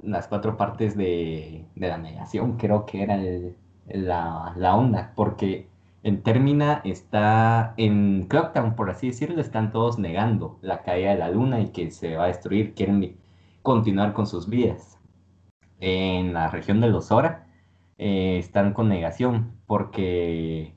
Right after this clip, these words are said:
a un músico, justamente, eh, están las piratas Gerudo, le roban a sus hijos. Y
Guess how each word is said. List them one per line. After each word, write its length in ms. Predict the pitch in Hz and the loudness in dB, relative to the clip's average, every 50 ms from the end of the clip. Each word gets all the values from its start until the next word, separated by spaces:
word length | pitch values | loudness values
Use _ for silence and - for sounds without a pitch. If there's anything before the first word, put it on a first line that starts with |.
| _ _ _ _ - | _ _ _ _ -6
a 120 | - 98 | -2 0
un 320 | 98 101 107 110 113 107 | 2 4 4 6 6 6
músico, 720 | 101 101 113 135 135 - 151 - - 143 131 135 - - - _ _ _ _ _ _ _ _ | 6 6 6 4 4 2 -2 0 0 0 0 0 -4 -10 -18 _ _ _ _ _ _ _ _
justamente, 920 | - 117 110 113 - 120 117 110 113 120 123 120 151 147 143 143 139 - _ - | -4 -4 -2 0 2 4 4 4 4 2 0 0 -2 -2 -2 -4 -6 -10 _ -2
eh, 880 | 104 101 98 95 92 92 92 90 90 87 87 90 87 85 85 85 85 - | 0 2 2 2 0 0 0 -2 -2 -2 -4 -4 -4 -4 -4 -6 -8 -8
están 460 | - 92 92 - - - 98 98 101 | -8 -8 -8 -2 2 4 4 6 6
las 320 | 107 110 110 110 - - - - _ _ _ | 4 4 2 0 -4 -10 -20 -20 _ _ _
piratas 420 | - 95 87 87 - - 107 - - | -4 -2 -2 -2 -2 -2 -2 -2 -2
Gerudo, 460 | 98 90 87 95 110 131 147 147 - - _ | -2 0 2 2 2 0 0 -4 -8 -14 _
le 140 | - 80 80 | -8 -8 -4
roban 300 | - 87 87 87 85 85 | 0 2 2 2 2 0
a 60 | 80 | -4
sus 220 | - - 80 - - | -8 -10 -6 -2 -2
hijos. 400 | 123 120 117 - - - - _ _ _ _ _ _ _ _ _ _ _ _ _ _ _ _ _ | -2 -2 -4 -8 -12 -14 -20 _ _ _ _ _ _ _ _ _ _ _ _ _ _ _ _ _
Y 1400 | - 107 101 98 95 92 92 90 87 87 87 85 85 85 85 85 85 82 80 80 80 78 78 76 73 76 73 73 | 2 4 4 6 6 4 4 2 0 0 -2 -2 -2 -2 -2 -2 0 0 0 0 -2 -2 -4 -6 -8 -8 -10 -12